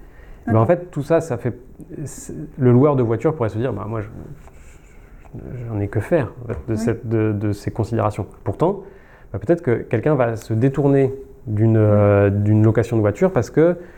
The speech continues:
Speaker 1: entre, euh, je sais pas, la, la gare et puis, euh,
Speaker 2: Oui.
Speaker 1: la voiture, euh, là où la voiture se situe, il y a, euh, il y a deux kilomètres et ces deux kilomètres, il peut pas les faire parce que s'il loue une voiture, c'est bien parce qu'il a besoin de,
Speaker 2: Oui.
Speaker 1: d'être motorisé.
Speaker 2: Surtout
Speaker 1: Donc,
Speaker 2: s'il y a
Speaker 1: euh,
Speaker 2: pas mal de bagages, euh,
Speaker 1: Exactement.
Speaker 2: et que c'est pas facile d'accès,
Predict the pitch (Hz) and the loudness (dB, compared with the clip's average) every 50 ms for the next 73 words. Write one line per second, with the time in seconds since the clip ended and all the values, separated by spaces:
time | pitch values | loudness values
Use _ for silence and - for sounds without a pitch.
0 | - - - - - - - - - - - 120 120 - - - 135 135 139 139 | -20 -20 -20 -20 -20 -20 -20 -20 -16 -6 -2 -2 -2 -2 -2 0 2 4 4 4
1 | 123 107 95 95 92 95 - - 117 110 104 98 - - - 113 127 123 120 135 | 4 4 2 -2 -4 -6 -4 -4 -4 -2 -4 -8 -8 -4 -2 0 0 2 2 2
2 | 147 156 151 147 117 123 - 135 127 120 117 123 127 135 139 143 147 139 131 117 | 2 2 2 0 -2 -4 0 0 0 0 0 -2 -2 0 2 4 4 4 4 4
3 | 117 113 113 113 117 113 113 117 117 110 113 123 123 - - 147 143 143 143 120 | 4 4 4 4 4 4 4 4 4 4 4 2 0 0 -2 0 2 4 4 4
4 | 110 107 107 107 110 110 113 117 117 113 110 104 117 117 - 127 - - 110 101 | 4 4 4 4 2 2 2 2 2 2 2 2 2 2 2 -2 -2 -2 -4 -4
5 | - 117 - - 180 208 208 202 156 117 117 127 135 139 131 113 101 101 95 - | -4 -6 -4 -2 0 0 2 2 2 2 2 4 2 2 2 2 0 -2 -4 -6
6 | - - - - - 101 98 98 131 139 139 131 113 104 107 127 165 170 - 120 | -10 -16 -14 -6 -4 -2 0 2 2 0 2 0 0 2 2 2 2 0 -2 -4
7 | - 123 107 107 104 - 104 104 101 135 147 - - - 110 113 120 110 - - | -4 -2 -2 -2 -4 -6 -6 -4 -4 -4 -4 -6 -8 -6 -4 -4 -4 -4 -4 -4
8 | 127 143 - - - - 101 - - - 110 104 107 104 101 95 92 - - 143 | -4 -6 -6 -6 -10 -10 -12 -10 -4 -2 0 2 2 2 2 2 0 0 -2 -2
9 | 123 107 95 110 123 123 117 - - - 117 113 98 98 92 - 92 104 123 127 | -2 -2 -4 -4 -2 -2 -4 -4 -2 -2 -2 -2 -2 -2 -4 -4 -2 0 2 2
10 | 120 110 104 104 - 107 117 117 123 131 131 113 107 104 101 - - 107 101 101 | 2 0 -2 -4 -6 -4 -2 -2 -2 -2 -2 -2 -2 -4 -4 -4 -4 -4 -4 -2
11 | - 110 101 95 98 101 - - - - - - - - 127 - - 127 185 185 | -2 -4 -4 -4 -6 -10 -12 -16 -20 -20 -16 -4 0 0 0 2 2 0 -2 -2
12 | - - 185 185 180 185 180 175 160 170 165 180 196 202 208 220 220 220 208 190 | -4 -6 -8 -6 -6 -6 -6 -6 -6 -6 -4 -4 -4 -4 -4 -4 -4 -6 -6 -8
13 | 175 165 165 165 117 117 110 127 127 - 170 160 143 127 - - - - - 180 | -8 -8 -4 0 0 2 2 0 0 0 0 0 0 -2 -4 -8 -12 -12 -12 -12
14 | 196 - - - - - 185 190 185 190 196 185 - - 185 180 185 185 175 - | -12 -14 -18 -12 -6 -6 -4 -4 -4 -8 -12 -14 -12 -12 -12 -8 -6 -6 -6 -8
15 | - - - 220 220 220 | -8 -8 -8 -6 -4 -4